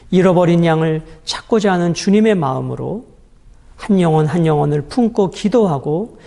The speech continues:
말씀과 진리로 사랑으로 세워가는 이 시대에 하나님의 마음으로 목양하는 목사가 될 수 있도록 저와 우리 교역자들을 위해 그리고 교회에 세워주신 그 직임을 맡은 분들을 위해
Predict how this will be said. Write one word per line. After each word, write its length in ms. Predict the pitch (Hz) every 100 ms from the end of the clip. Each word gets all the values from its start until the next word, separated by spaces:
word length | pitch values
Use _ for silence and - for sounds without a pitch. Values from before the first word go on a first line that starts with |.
| - -
말씀과 840 | 135 165 165 - 185 170 165 160
진리로 640 | 160 - 226 226 214 214 226
사랑으로 800 | - 240 262 226 175 185 233 - -
세워가는 720 | - - 226 180 156 151 143 143 - - -
이 80 | 165
시대에 600 | - 156 151 147 139 143 - - - -
하나님의 540 | - 240 233 214 202 190
마음으로 520 | 170 165 175 165 165
목양하는 560 | 151 147 156 147 147 143
목사가 500 | 151 - 202 190 170
될 140 | 151
수 160 | - 143
있도록 520 | 131 139 131 165 233 - - -
저와 300 | - 156 151
우리 280 | 135 131 135
교역자들을 840 | 135 170 190 185 185 165 170 160
위해 340 | 131 123 147 220 - - - - -
그리고 300 | 170 151 151
교회에 380 | - 175 185
세워주신 800 | 175 - 208 196 190 - 202 190 - - -
그 160 | - 202
직임을 440 | - 208 240 233
맡은 380 | 196 165 - 190
분들을 460 | 175 160 160 147 120
위해 320 | 117 143